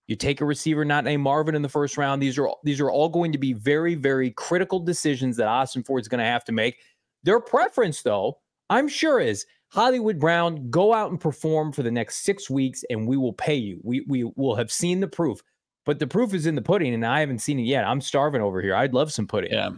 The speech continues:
Speaker 2: You want me to eat some crow here? I just looked up, uh, <laughs> Rome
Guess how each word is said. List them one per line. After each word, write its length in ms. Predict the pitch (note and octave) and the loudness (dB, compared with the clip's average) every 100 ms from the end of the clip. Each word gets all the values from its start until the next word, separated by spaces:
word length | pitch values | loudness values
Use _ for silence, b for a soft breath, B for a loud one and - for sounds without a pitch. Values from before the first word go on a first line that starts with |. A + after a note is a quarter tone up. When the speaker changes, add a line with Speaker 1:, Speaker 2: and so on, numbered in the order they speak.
| - | -2
Speaker 2:
You 140 | C3 | 2
want 120 | B2+ | 4
me 60 | C3 | 2
to 60 | |
eat 140 | A#2+ B2 | 2 0
some 120 | A#2+ | -2
crow 360 | - A#2 A2+ A#2+ | -2 0 2 2
here? 180 | C3 | 0
I 60 | A#2+ | 0
just 200 | A2+ A#2 | -2 -2
looked 220 | A#2+ A2+ | -2 2
up, 260 | B2 A#2 - | 0 0 0
uh, 400 | A#2 G#2 G2+ A2 - | 2 4 2 0 -2
<laughs> 140 | D3 - | -2 0
Rome 400 | C#3 D3+ C#3 | 2 2 2